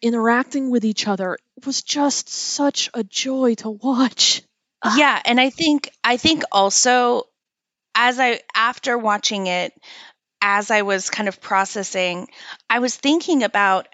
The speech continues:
Speaker 2: at that time, like, I'm looking at the, this one chart that says original air date, it was in nineteen ninety-nine. And so thinking about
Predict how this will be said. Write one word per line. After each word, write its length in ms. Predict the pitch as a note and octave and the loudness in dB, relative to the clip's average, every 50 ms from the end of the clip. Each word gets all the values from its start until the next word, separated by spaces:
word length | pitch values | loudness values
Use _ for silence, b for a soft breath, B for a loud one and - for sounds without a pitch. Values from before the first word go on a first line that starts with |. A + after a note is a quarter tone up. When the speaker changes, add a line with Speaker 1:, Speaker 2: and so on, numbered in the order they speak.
| _ | _
Speaker 2:
at 200 | G#3+ A3 G#3+ - | -2 -2 0 2
that 200 | A3+ A3 A3+ A3+ | 2 0 0 0
time, 300 | - - A#3+ A3 G3+ G3+ | -2 -4 -2 0 0 0
like, 220 | F#3+ F#3 F3+ - - | -2 -4 -4 -6 -6
I'm 160 | F#3+ G3+ G#3 | -4 -4 -4
looking 340 | G#3 G3+ - - G#3+ G3+ F#3+ | -4 -4 -6 -6 -6 -4 -4
at 160 | F#3 F#3 _ | -4 -6 _
the, 380 | - F#3 F3+ F3+ F3+ F#3 F#3 - _ _ _ _ _ | -4 -2 -2 -2 -2 -4 -6 -8 _ _ _ _ _
this 280 | - G3 G#3 G3+ - - | -4 0 0 0 2 2
one 180 | G#3 F#3+ F#3 F3 | 0 0 0 0
chart 440 | - - - F#3+ F#3 F3+ - - | 0 0 2 4 2 2 0 -2
that 140 | G3 F#3+ - | -6 -6 -2
says 240 | - G3+ G3 F#3 - | 0 0 0 0 0
original 440 | - G3+ G#3 G#3+ G#3 A3 A#3 G#3+ G#3 - | -2 0 0 0 0 0 -2 -2 -2 -2
air 240 | - G3 F#3+ G3 F#3+ | 0 0 0 0 -2
date, 560 | G3 F3+ F3 F3 F3 E3 - - - - - _ _ _ _ _ _ _ _ _ _ _ - | -2 -2 -2 -2 -4 -4 -6 -6 -6 -6 -10 _ _ _ _ _ _ _ _ _ _ _ -4
it 80 | F#3+ | -2
was 240 | G3 G3 F#3+ F#3 - | -2 -2 -2 -2 -2
in 260 | G3 F#3+ F#3 F#3 F#3 | -2 -2 -2 -2 0
nineteen 520 | F#3+ F#3+ F#3+ F#3+ F#3+ - - - A3 G3 G3 | 0 2 2 0 0 -4 -6 -6 -6 -4 -4
ninety-nine. 840 | F#3+ F#3 F3+ F3 F3 F3 E3+ E3+ E3 D3+ C#3+ C3+ C3+ C#3 - G#3 B B B B B B B B B B B - | -2 -4 -4 -4 -6 -6 -4 -4 -4 -4 -6 -8 -10 -12 -14 -16 B B B B B B B B B B B -2
And 160 | G#3+ G#3+ G#3+ | -2 0 0
so 200 | - - A3+ A3+ | 0 0 0 0
thinking 460 | - - C#4 C#4+ C#4+ D#4+ E4 D4+ C4 | 0 0 0 0 0 0 0 0 0
about 500 | B3 A3 - G3 G3 F#3+ F#3+ F#3+ F#3+ - | 0 0 0 0 2 2 0 -2 -4 -6